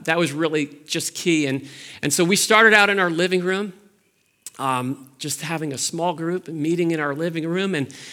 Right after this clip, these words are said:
from there, we went to the V F W hall, um, right here in town in Carmel. And, uh, we'd get there on Sunday mornings, and the smell of alcohol would still be fresh on the floor from the night before.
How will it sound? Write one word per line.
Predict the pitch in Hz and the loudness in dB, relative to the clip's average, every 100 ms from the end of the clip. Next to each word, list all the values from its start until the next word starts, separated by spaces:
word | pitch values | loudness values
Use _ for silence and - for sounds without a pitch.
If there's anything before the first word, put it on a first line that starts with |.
| - - | -18 -10
from | 160 151 | -4 2
there, | 175 196 | 4 4
we | 185 175 | 4 0
went | 180 180 | 0 -2
to | 180 | -2
the | 165 160 156 | -2 -2 -4
V | 131 143 180 | -4 0 2
F | 170 160 | 2 0
W | 160 160 156 156 | -2 0 -2 -2
hall, | 151 156 160 185 - _ - - _ | -2 -2 -2 -6 -12 _ -20 -20 _
um, | - 131 135 127 127 147 - | -8 -4 -4 -4 -4 -6 -8
right | 139 156 | -6 -4
here | 143 156 | -2 -2
in | 143 | -2
town | 139 - 147 156 160 | -4 -4 -4 -2 -2
in | 139 | -4
Carmel. | - 139 151 160 185 185 | -6 -4 -2 -2 -4 -4
And, | 120 120 | -6 -2
uh, | 131 123 | -2 0
we'd | 143 | 0
get | 156 151 | 0 -2
there | 160 139 | -2 -4
on | 143 | -4
Sunday | 139 160 156 143 | -4 -2 0 0
mornings, | 147 160 180 170 160 | 2 2 2 0 -2
and | 139 | -2
the | 139 | -2
smell | - 156 160 165 | -2 0 0 2
of | 143 | 4
alcohol | 170 190 190 - 190 196 | 6 6 4 0 0 4
would | 180 - | 2 2
still | 208 180 | 0 0
be | 170 | -2
fresh | - 190 190 202 208 | -4 2 2 4 0
on | 185 | -2
the | 185 175 | -2 -4
floor | - 190 196 220 254 247 - - - - | -6 2 6 8 8 6 -4 -18 -18 -6
from | - 185 | 0 2
the | 180 | 4
night | 190 185 | 2 0
before. | 160 135 202 233 247 | -4 0 4 6 6